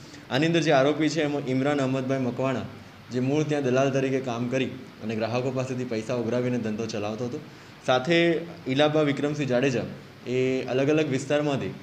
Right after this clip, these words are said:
અ, દેહ વ્યાપારમાં ભોગ બનનાર સ્ત્રીઓને ત્યાં લાવી અને એની સપ્લાય કરવાનું કામ કરતી હતી.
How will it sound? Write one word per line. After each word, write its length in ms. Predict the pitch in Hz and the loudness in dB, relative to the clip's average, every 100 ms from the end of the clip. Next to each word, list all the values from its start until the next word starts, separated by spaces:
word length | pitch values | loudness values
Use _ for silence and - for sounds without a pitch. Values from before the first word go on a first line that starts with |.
| - - - - | -16 -20 -14 -8
અ, 140 | 107 | -4
દેહ 240 | 113 139 | 0 2
વ્યાપારમાં 1000 | 147 139 143 143 139 - - 127 127 131 110 | 2 0 0 0 0 -4 -10 -4 -2 0 0
ભોગ 200 | 131 131 | 0 0
બનનાર 320 | 135 139 139 | -2 0 -2
સ્ત્રીઓને 460 | 139 120 131 135 131 | -2 -2 -2 0 -2
ત્યાં 200 | 131 117 | -2 -2
લાવી 300 | 110 120 135 | 0 0 -2
અને 560 | 104 - 110 120 120 | -4 -10 -8 -4 -4
એની 260 | - 117 123 | -6 -6 -6
સપ્લાય 360 | 123 107 131 | -6 -2 0
કરવાનું 320 | 131 127 131 120 | 0 0 -2 -4
કામ 200 | 120 123 | -6 -4
કરતી 300 | 117 131 131 | -6 -4 -6
હતી. 160 | 127 | -8